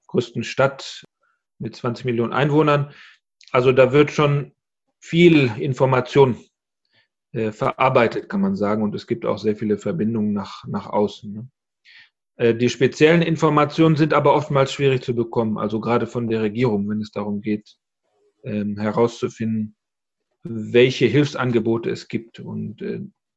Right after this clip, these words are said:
da scheint aber die Zivilgesellschaft auch ganz gut aufgestellt zu sein, dass sie wirklich am Ball bleibt, auch in dieser covid-Krise, und, äh, anscheinend auch die richtigen Fragen stellt. Also es gibt sehr viel öffentliche Debatten über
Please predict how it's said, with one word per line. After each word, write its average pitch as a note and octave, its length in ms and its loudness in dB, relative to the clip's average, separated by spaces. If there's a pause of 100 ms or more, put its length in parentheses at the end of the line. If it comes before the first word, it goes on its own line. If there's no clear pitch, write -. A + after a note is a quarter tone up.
da B2 260 -4
scheint B2+ 600 -2
aber A#2+ 240 2
die A2 160 -4
Zivilgesellschaft A#2+ 840 2
auch A#2+ 180 -2
ganz A#2 240 -8
gut A#2+ 220 -8
aufgestellt G#2+ 640 -4
zu G2 160 -8
sein, G#2 300 0
dass - 160 -12
sie - 200 -12
wirklich - 760 -12 (280)
am A#2+ 200 -4
Ball B2 220 4
bleibt, A2 360 -2
auch A2 160 -4
in A2 80 -8
dieser A2 240 -4
covid-Krise, B2 1500 -4 (1000)
und, A#2 380 -4
äh, A2 540 2
anscheinend A#2+ 420 0
auch B2+ 140 0
die B2+ 100 -4
richtigen A#2+ 380 0
Fragen G#2+ 320 0
stellt. - 360 -12 (300)
Also A2+ 180 -8
es A2+ 140 -6
gibt A#2+ 200 -2
sehr A#2+ 160 6
viel A#2+ 220 -2
öffentliche G#2+ 720 -2
Debatten G#2+ 560 -2
über G2+ 460 -6